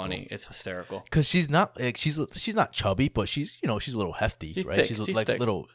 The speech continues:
Speaker 2: She's thick. So her
Speaker 1: Yeah.
Speaker 2: running around, squeaking, like, using a squeak toy and just, like,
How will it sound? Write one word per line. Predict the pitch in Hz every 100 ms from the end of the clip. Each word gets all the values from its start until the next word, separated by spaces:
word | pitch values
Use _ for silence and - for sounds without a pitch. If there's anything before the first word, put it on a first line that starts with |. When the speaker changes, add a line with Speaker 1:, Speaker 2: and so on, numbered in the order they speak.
| _
Speaker 2:
She's | - - 135
thick. | 127 85 - - -
So | 127
her | 110 131
Speaker 1:
Yeah. | 113
Speaker 2:
running | 104 120
around, | 104 92 110
squeaking, | 113 117 101 110 110
like, | 92 92 95
using | 107 104
a | 98 90
squeak | - 104
toy | - 107
and | 104
just, | 92
like, | - 87